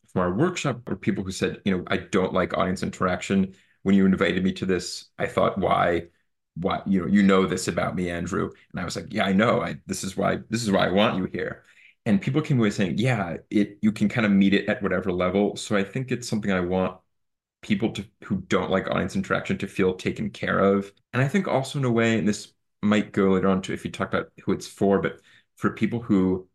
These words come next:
are maybe theater people to have more appreciation of games and game design, whether that's video games, tabletop games, any kind of, you know, role-playing game, and people from game backgrounds who kind of see the,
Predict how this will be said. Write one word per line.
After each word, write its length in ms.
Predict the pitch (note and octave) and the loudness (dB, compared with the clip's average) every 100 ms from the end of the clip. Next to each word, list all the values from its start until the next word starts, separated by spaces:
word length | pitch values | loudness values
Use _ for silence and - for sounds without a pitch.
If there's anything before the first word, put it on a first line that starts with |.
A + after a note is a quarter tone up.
| _ _ _ - | _ _ _ -2
are 40 | G2 | 0
maybe 200 | F#2+ F#2 | 2 -2
theater 420 | - - G2 F#2+ | -6 0 2 2
people 640 | - G2 G2 F#2 F2+ - _ | 0 0 2 2 2 -4 _
to 80 | - | -4
have 160 | G#2+ F#2+ | -4 0
more 220 | F#2 F#2 | 2 2
appreciation 680 | F#2 - F#2+ - F#2+ - G2 | 0 -2 -2 0 -2 0 -2
of 240 | F2+ - - - | -2 -8 -18 -6
games 420 | F#2+ F2+ F#2+ G2 | -2 2 2 2
and 160 | F#2+ F2 | 0 -2
game 240 | F2+ F#2 | -2 0
design, 560 | F#2+ G#2+ A#2+ B2 B2 B2+ _ - | 0 2 2 2 0 -2 _ -2
whether 180 | G#2 F#2+ | 0 2
that's 220 | F#2+ - | 0 -2
video 260 | F#2 F#2 F#2 | -4 0 0
games, 500 | F#2 F#2 F2+ F2 - | 0 -2 -4 -8 -8
tabletop 600 | - F#2 F#2 - G2 - | -4 -4 -4 -2 -4 -2
games, 540 | F#2 F2+ F2+ F2 - _ _ | -2 -2 -4 -6 -12 _ _
any 140 | - F#2 | -8 -4
kind 120 | G2 | -2
of, 80 | F#2 | 2
you 60 | |
know, 120 | G2 | 2
role-playing 600 | F2+ F#2 F#2 - F#2 F2+ | 2 2 2 0 -2 -2
game, 400 | F2+ F2+ F2 E2+ - _ _ - | -2 -2 -4 -8 -14 _ _ -2
and 160 | G2 | -2
people 260 | - G2 F#2+ | 0 0 0
from 340 | - F#2+ F2+ | 0 -2 -2
game 320 | E2 D3+ E3+ | 0 0 2
backgrounds 800 | B2 G2 F#2+ F#2+ F#2 F2+ F2+ - - | 2 0 0 -2 -2 -2 -6 -10 -8
who 80 | G2+ | -8
kind 200 | - F2 | -6 -6
of 60 | |
see 120 | - G2+ | -2 -2
the, 220 | F2 | -2